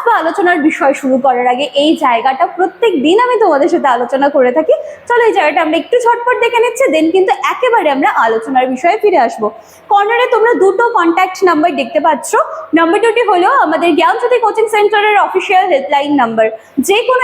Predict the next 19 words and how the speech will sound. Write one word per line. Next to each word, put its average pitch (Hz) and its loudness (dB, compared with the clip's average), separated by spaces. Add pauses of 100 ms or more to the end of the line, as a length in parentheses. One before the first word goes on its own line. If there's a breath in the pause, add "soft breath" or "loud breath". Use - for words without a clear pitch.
একটি 427 0
নাম্বারে 403 0
কল 277 0
করে 302 0
তোমরা 330 0
কিন্তু 339 -2
সরাসরি 453 0
আমাদের 294 -2
সাথে 370 -2
যোগাযোগ 277 0
করে 330 0
নিতে 339 0
পারছো। 320 -2 (300 loud breath)
সেভেন 392 0
জিরো 494 2
সেভেন 392 0
সিক্স 381 -4
থ্রি 381 0
নাইন 339 -2